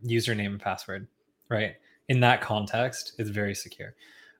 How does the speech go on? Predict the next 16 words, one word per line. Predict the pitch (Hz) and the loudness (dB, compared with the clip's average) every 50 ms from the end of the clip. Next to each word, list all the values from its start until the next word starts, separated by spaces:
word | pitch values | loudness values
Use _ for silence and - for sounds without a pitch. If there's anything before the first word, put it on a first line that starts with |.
| _ _ | _ _
Once | - 131 117 117 117 117 120 120 120 - | -6 -2 0 2 4 6 6 4 4 2
you | 127 117 | 2 2
start | - - 120 113 98 | 2 4 2 2 2
using | 107 110 107 110 113 110 | 0 -2 -2 -2 -2 -2
them | 107 107 107 107 | -2 -2 0 0
in, | 101 101 101 101 | -2 -2 -2 0
like, | 101 101 98 95 - | 2 2 0 0 -2
logins | - 107 101 95 98 101 98 107 117 120 127 135 131 | -6 -4 -2 0 0 0 -2 -2 -2 -2 -2 -4 -4
for | - - 107 | -4 -2 -2
websites | 98 98 95 98 101 - - 135 135 143 151 147 - - | 0 0 0 -2 -2 0 2 4 4 4 2 0 -2 -6
and | - 104 98 98 98 - | -6 -6 -6 -6 -6 -6
people | - 110 104 110 104 | -6 -4 -2 -2 -2
start | - - 110 101 90 | -2 0 -2 -2 -2
interacting | 101 107 101 107 101 87 98 - - 131 131 | -4 -6 -4 -4 -2 -2 -2 -4 -4 -4 -4
with | 139 135 - | -4 -4 0
them, | - 151 160 160 151 139 123 104 | 0 0 2 2 0 0 -2 -6